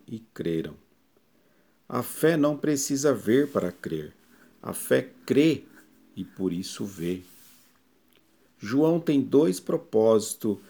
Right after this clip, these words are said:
em mente ao escrever esse evangelho. O pri-, o primeiro deles é apresentar Jesus como Cristo, o Messias, o Filho de Deus.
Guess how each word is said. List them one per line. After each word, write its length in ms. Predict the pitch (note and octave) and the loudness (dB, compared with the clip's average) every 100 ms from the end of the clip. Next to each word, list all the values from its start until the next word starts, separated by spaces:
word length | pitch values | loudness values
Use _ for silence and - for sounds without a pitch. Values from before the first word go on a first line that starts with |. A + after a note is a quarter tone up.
| _ _ _ | _ _ _
em 180 | B2 A2+ | -4 -2
mente 640 | G2 G2+ A#2 A#2+ - G#2+ - | 0 0 0 -2 -4 -10 -2
ao 160 | G#2 | 0
escrever 560 | G2 - G2 F#2+ E2+ F2+ | 0 -2 0 0 2 0
esse 240 | F2 - | -2 -6
evangelho. 600 | E2+ E2+ D#2+ - - - _ _ _ _ _ _ _ _ _ _ _ _ _ | -6 -8 -8 -12 -14 -16 _ _ _ _ _ _ _ _ _ _ _ _ _
O 100 | - | -10
pri-, 380 | C3 - C#3 - - _ | -8 0 0 0 -4 _
o 80 | A2+ | -10
primeiro 640 | - C#3 A2+ A#2 C#3+ C3 F#2+ | -2 2 4 6 6 4 2
deles 640 | E2 A2+ B2 F2 - - | 2 4 4 2 -6 -8
é 80 | - | -4
apresentar 760 | A#2 - B2 A2 A2 F#2 A2+ A2 | -4 0 0 0 -2 2 2 2
Jesus 640 | G#2 F#2+ D#2+ G#2+ B2+ B2 | 0 -2 -2 -4 -4 -6
como 380 | - A#2 B2+ - | -8 -6 -6 -8
Cristo, 540 | - G2+ G#2+ - - - _ _ _ _ | -6 -4 -4 -10 -14 -20 _ _ _ _
o 60 | - | -4
Messias, 1000 | G#2+ A2 - - F#2 G2 E2+ - - - _ _ _ _ | -2 -2 -2 -4 -6 -4 -6 -8 -16 -20 _ _ _ _
o 80 | F#2+ | -14
Filho 500 | - - C#3+ D#3+ G#2+ | -14 -4 -2 0 -2
de 120 | E2+ | -4
Deus. 680 | D2+ - - - - - | -8 -10 -12 -16 -20 -20